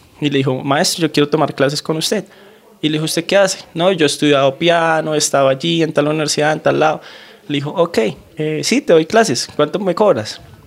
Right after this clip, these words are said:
"Cuarenta mil pesos, el doble". Cuando se encontraron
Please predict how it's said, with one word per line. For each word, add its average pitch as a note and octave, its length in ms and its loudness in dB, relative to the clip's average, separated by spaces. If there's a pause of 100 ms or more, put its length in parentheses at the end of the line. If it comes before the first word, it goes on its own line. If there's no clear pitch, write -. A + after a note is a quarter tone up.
(140)
"Cuarenta C#3+ 360 0
mil A#2 140 -4
pesos, - 460 -2 (520)
el A#2+ 200 -2
doble". B2 340 2 (320)
Cuando D3+ 240 0
se E3+ 80 2
encontraron D#3 560 2